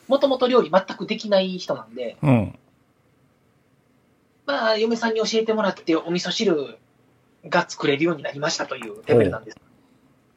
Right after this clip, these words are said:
Speaker 2: おう。うん、
Speaker 1: はい。
Speaker 2: いいじゃないですか。
Speaker 1: はい。で、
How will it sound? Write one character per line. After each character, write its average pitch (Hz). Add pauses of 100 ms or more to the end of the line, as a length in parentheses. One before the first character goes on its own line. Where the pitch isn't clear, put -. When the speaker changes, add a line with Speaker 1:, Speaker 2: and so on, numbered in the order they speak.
(180)
Speaker 2:
お -
う。 - (140)
う 131
ん、 104
Speaker 1:
は -
い。 123
Speaker 2:
い -
い -
じ 110
ゃ 101
な 87
い -
で 85
す -
か。 - (680)
Speaker 1:
は 139
い。 117 (520)
で、 240